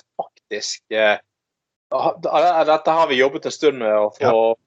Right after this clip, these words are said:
Speaker 1: med å få på plass, det må vi si, men han er jo en herlig,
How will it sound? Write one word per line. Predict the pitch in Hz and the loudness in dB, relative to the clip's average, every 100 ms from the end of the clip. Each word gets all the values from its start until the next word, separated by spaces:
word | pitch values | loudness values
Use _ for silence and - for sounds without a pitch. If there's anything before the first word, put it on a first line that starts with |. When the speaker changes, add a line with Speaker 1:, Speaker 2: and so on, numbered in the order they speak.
| _ - | _ -8
Speaker 1:
med | 113 | -6
å | |
få | 127 113 | -6 -8
på | |
plass, | 139 180 - - | -4 -4 -4 -6
det | 139 127 120 110 110 110 107 107 107 104 | -2 0 2 2 2 2 2 0 0 -2
må | 110 110 | -6 -12
vi | |
si, | - 147 160 | -2 0 0
men | 127 120 113 113 113 | -2 -4 -8 -14 0
han | 131 113 | 0 2
er | 113 | 2
jo | 110 | 2
en | 98 104 104 _ _ _ _ _ _ _ - | 0 -4 -16 _ _ _ _ _ _ _ -2
herlig, | 135 135 143 120 101 104 | -2 0 0 0 0 -2